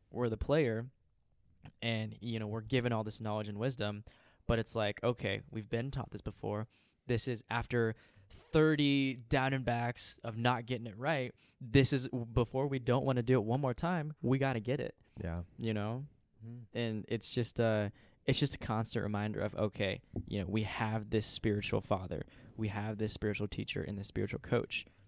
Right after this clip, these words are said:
Speaker 1: What are we gonna do?
Speaker 2: Yeah. That's good.
Speaker 3: So,
Speaker 2: That's really good.
Speaker 3: so how are we translating it today?
Speaker 2: I
Speaker 3: Today's
Speaker 2: think
Speaker 3: language.
Speaker 2: It's, uh, I think
Speaker 1: feel like
Speaker 2: it's,
Speaker 1: we already did.
Speaker 2: yeah.
Speaker 1: I'm a
Speaker 2: Well,
Speaker 1: li-, <laughs>
Speaker 2: I
Speaker 1: I'm
Speaker 2: also
Speaker 1: just
Speaker 2: feel like
Speaker 1: kidding.
Speaker 2: it's just as
Speaker 1: <laughs>
Speaker 2: applicable
Speaker 3: Yes.
Speaker 1: Yeah.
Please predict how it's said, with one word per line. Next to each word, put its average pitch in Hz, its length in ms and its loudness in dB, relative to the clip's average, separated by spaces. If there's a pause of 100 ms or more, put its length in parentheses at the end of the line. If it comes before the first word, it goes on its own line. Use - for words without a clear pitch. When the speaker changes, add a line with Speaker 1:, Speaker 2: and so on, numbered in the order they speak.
(440)
Speaker 1:
What 113 180 4
are 104 40 2
we 101 100 0
gonna - 180 -6
do? 101 280 -10 (380)
Speaker 2:
Yeah. 95 220 4 (1500)
That's 117 200 0
good. 107 260 4
Speaker 3:
So, - 480 -2
Speaker 2:
That's 107 140 4
really 110 160 -2
good. 120 160 -4
Speaker 3:
so 120 160 4
how 113 120 4
are 117 40 4
we 120 80 2
translating 110 520 -2
it 87 120 -2
today? 87 400 4
Speaker 2:
I - 360 -20 (240)
Speaker 3:
Today's 117 280 8
Speaker 2:
think 135 80 2
Speaker 3:
language. 95 320 -2 (680)
Speaker 2:
It's, - 200 -2 (500)
uh, 107 120 2 (140)
I 110 80 0
think 117 160 0
Speaker 1:
feel 147 60 4
like 165 60 8
Speaker 2:
it's, - 60 -2
Speaker 1:
we 135 40 4
already 107 180 2
did. 107 260 4
Speaker 2:
yeah. 131 140 8 (100)
Speaker 1:
I'm 151 220 10
a 139 40 12
Speaker 2:
Well, 139 120 12
Speaker 1:
li-, 135 100 6 (100)
<laughs> - 100 2
Speaker 2:
I 131 80 10
Speaker 1:
I'm 135 80 12
Speaker 2:
also 170 200 12
Speaker 1:
just 160 120 12
Speaker 2:
feel 151 100 12
like 151 180 12
Speaker 1:
kidding. 143 280 8
Speaker 2:
it's 123 100 2
just 139 340 10
as 117 320 6
Speaker 1:
<laughs> - 20 2
Speaker 2:
applicable 110 640 6
Speaker 3:
Yes. - 160 -2
Speaker 1:
Yeah. 135 160 0